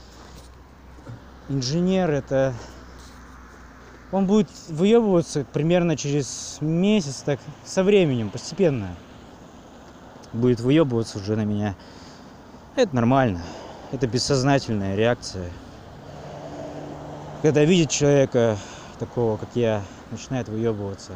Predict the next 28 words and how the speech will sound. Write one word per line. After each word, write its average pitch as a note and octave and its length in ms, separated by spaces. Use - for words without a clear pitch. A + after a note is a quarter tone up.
А B2+ 160
этот, E3+ 380
э, A#2+ 1000
который C3 480
до C#3+ 80
этого E3+ 360
на A2+ 340
меня A#2+ 460
выебывался, B2 500
и G#2 60
с - 60
которым A#2 360
я A2+ 140
поругался, C3 580
послал A#2+ 320
нахуй, B2 520
и G2+ 40
сказ-, G#2+ 480
он A2 100
сказал: A2 380
«Отпиздит A#2+ 500
меня». A#2 360
Я G#2 60
сказал: A#2 320
«А A#2+ 60
я B2+ 60
тебя B2 200
отпизжу». G#2 500